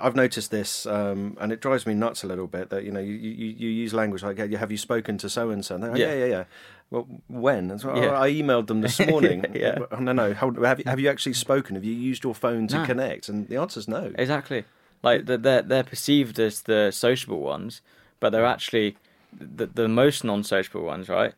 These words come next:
Speaker 2: So you've got TikTok, Instagram, Snapchat. That's how they communicate with their friends. If I compare my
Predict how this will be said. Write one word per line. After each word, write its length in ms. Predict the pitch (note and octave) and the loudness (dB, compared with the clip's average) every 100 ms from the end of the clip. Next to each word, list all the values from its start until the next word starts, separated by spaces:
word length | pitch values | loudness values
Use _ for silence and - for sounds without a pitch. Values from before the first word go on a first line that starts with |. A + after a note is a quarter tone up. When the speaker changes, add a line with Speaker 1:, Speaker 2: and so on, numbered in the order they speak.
| _ _ _ | _ _ _
Speaker 2:
So 280 | - A2 A2 - | -2 2 2 -2
you've 140 | A#2+ | 2
got 200 | B2 - - _ _ _ _ _ _ _ | 4 4 0 _ _ _ _ _ _ _
TikTok, 600 | - A2+ C3+ B2+ - - - _ | -2 0 6 6 4 -2 -20 _
Instagram, 560 | A#2 B2 - A#2+ A#2 A2+ - | -4 -2 0 2 2 2 0
Snapchat. 500 | A#2+ F2 B2 A#2 - _ _ _ - | -2 0 4 4 2 _ _ _ 0
That's 220 | C3 C3 | 0 2
how 180 | C3 B2 | 0 2
they 140 | B2 | 2
communicate 540 | G#2+ A#2 A#2+ A2+ A2+ | 0 -2 -2 0 -2
with 100 | D#2+ | 0
their 140 | G2 G2 | -2 0
friends. 440 | - A#2+ E2 F#2 - | 2 2 2 -8 -12
If 120 | A2 | 4
I 100 | C3+ | 4
compare 460 | D3 B2+ A#2 A#2+ A2+ | 4 -2 0 4 4
my 420 | A2 B2 B2 A#2+ | 4 2 2 0